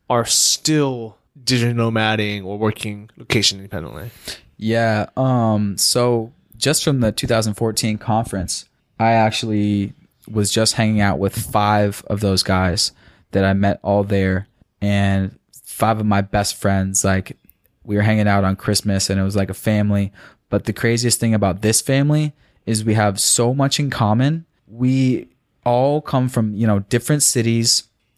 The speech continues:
Speaker 2: Aside from Parker and I, we grew up from the third grade, but we all come from different cities, different backgrounds, different countries, and we all had the same desire to travel, and we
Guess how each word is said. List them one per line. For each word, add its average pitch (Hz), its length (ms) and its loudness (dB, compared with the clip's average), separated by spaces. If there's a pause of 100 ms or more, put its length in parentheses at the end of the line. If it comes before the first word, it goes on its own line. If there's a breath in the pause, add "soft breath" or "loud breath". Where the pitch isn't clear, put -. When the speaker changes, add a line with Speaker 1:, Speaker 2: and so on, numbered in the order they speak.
(100)
Speaker 2:
Aside 107 260 2
from 101 140 0
Parker 101 260 0
and 92 100 0
I, 92 120 2
we 101 100 2
grew 98 180 0
up 82 80 -2
from 92 180 -4
the 90 40 -8
third 92 200 0
grade, 98 220 0 (280 loud breath)
but 95 60 -6
we 110 160 0
all 120 280 2
come 135 160 0
from 110 220 0
different 110 340 0
cities, 110 540 0 (340 soft breath)
different 127 320 0
backgrounds, 107 640 0
different 113 320 -2
countries, 110 880 0
and 104 140 0
we 104 120 0
all 110 320 0
had 123 140 -2
the 101 80 -2
same 110 360 2
desire 104 640 2 (240 loud breath)
to - 140 -2
travel, 104 720 -2 (240 soft breath)
and 107 140 0
we 104 140 -2